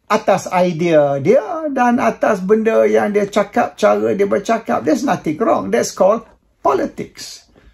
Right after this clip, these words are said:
And all good politicians pandai bercakap. Ha? Sukarno pandai bercakap.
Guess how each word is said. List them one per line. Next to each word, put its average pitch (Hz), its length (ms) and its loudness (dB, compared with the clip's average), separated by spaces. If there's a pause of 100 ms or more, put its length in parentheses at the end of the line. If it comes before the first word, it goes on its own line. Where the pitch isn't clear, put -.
(800)
And 190 160 2
all 269 160 4
good 233 320 0
politicians 202 640 0
pandai 196 380 2
bercakap. 214 680 -2 (720)
Ha? 240 320 0 (160)
Sukarno 294 1040 2 (840)
pandai 220 400 0
bercakap. 233 720 -2